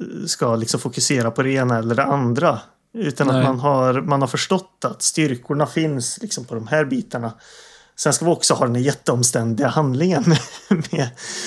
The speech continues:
Speaker 1: som inte alltid är helt lätt att hänga med i, kan jag tycka. Men det, för att vara liksom så, så lätt-tittade filmer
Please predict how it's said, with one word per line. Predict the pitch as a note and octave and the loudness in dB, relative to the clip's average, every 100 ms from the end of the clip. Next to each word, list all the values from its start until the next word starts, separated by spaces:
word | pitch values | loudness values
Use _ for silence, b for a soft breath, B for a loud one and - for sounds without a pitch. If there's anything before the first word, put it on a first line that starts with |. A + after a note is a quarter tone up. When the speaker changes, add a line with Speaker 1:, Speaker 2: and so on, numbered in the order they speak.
| D4+ | -4
Speaker 1:
som | A3 D#3+ E3 | 0 2 4
inte | F3 D3+ | 4 6
alltid | E3 C3+ F#3 | 4 4 2
är | |
helt | F3+ C#3+ - | 4 2 0
lätt | C#3+ B2 - | -4 -4 -4
att | C3 | -2
hänga | C3+ C3+ | 0 0
med | F3 | 0
i, | D#3+ A2+ | 0 -2
kan | G#2+ B2 | -2 -2
jag | A#2+ - | -2 -4
tycka. | - - C3 - | -8 -10 -10 -8
Men | C#3+ C#3+ C#3+ D3 | -2 0 0 2
det, | D#3 D3+ | 2 2
för | - D#3+ | 0 2
att | D3 | 4
vara | D3+ C#3+ C#3+ | 4 4 2
liksom | D3+ - C3+ B2 B B B B | 0 0 0 -4 B B B B
så, | - D3+ C#3 - | 0 0 0 -10
så | - - D3 C3+ E3 - _ _ _ _ _ _ | -6 -2 0 0 -4 -14 _ _ _ _ _ _
lätt-tittade | C3+ D#3 D#3 - - F#3+ F#3+ - B2+ | -2 -2 -2 -12 -2 -2 0 -2 -2
filmer | B2+ E3 C3+ B2+ A#2 A2+ | 0 0 0 0 -2 -2